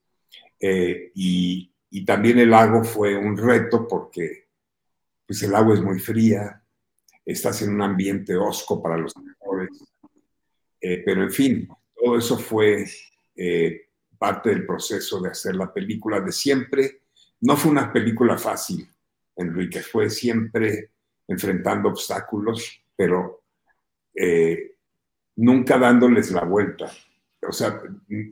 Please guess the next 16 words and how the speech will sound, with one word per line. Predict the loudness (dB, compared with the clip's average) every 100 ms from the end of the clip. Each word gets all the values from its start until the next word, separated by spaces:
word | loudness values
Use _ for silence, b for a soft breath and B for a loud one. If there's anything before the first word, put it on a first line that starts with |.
| 0
yo | 4 6
como | 6 4 4
director | 2 -2 -2 -4
siempre | -2 -4 -4 -6 -8
digo, | -12 -8 -6 -6 -12 _ _ _ _ -2
tienes | 0 2 0 -4
que, | -4 -4 -4 -8 -18 _ -20 _ _ _ _ _ _ _ _
de | -18 -10 2 4
hecho, | 6 4 2 2 -6 -20 _
José | -4 -2 2
Luis | 2 2
Aguilar, | 2 2 4 6
el | 6 4
diseñador | -2 -4 -4 -2 -2
de | -2
producción, | -4 -4 -6 -6 -6 -8